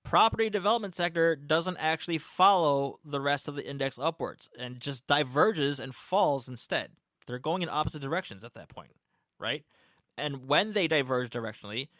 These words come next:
notice, once again, that the yuan price action follows the pr-, the mainland properties, um, index.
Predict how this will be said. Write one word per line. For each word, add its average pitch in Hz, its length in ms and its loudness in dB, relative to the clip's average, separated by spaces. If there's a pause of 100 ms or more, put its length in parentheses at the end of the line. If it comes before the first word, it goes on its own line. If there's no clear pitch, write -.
(240)
notice, 165 540 4
once 143 200 -4
again, 127 380 -4 (220)
that 143 160 -2
the 143 100 0
yuan 151 640 4 (140)
price 165 320 2
action 135 400 -6
follows 139 880 -2
the 117 120 -12
pr-, - 280 -16
the 127 180 -4
mainland 123 520 -8
properties, 117 500 -6 (160)
um, 104 300 -8
index. - 500 -18